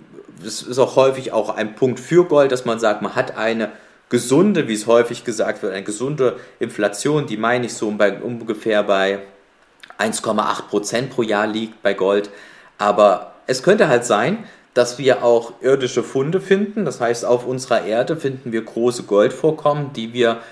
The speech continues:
auch gar nicht auf den Schirm hatten. Das passiert ja immer mal wieder. Es könnte aber auch sein, dass jetzt ein Staat hergeht wie China, die dann vielleicht sagen, „Hey, wir haben zehnmal mehr Tonnen, als wir euch eigentlich gesagt haben, oder zwanzig oder dreißigmal mehr Tonnen“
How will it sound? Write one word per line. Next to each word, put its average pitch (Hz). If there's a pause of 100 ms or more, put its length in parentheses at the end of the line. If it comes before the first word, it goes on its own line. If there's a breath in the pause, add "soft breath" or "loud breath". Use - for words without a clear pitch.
(220 loud breath)
auch 113
gar 104
nicht 110
auf 107
den 104
Schirm 131
hatten. 165
Das 107
passiert 113
ja 117
immer 117
mal 98
wieder. 127 (520 loud breath)
Es -
könnte 165
aber 120
auch 117
sein, 123
dass -
jetzt 110
ein 104
Staat 123
hergeht 139
wie 107
China, 143 (440 loud breath)
die 123
dann 131
vielleicht 123
sagen, 127
„Hey, 190
wir 151
haben 151 (180 loud breath)
zehnmal 160
mehr 143
Tonnen, 123
als 123
wir 135
euch 123
eigentlich 120
gesagt 110
haben, 110
oder -
zwanzig 131
oder 120
dreißigmal 120
mehr 110
Tonnen“ 147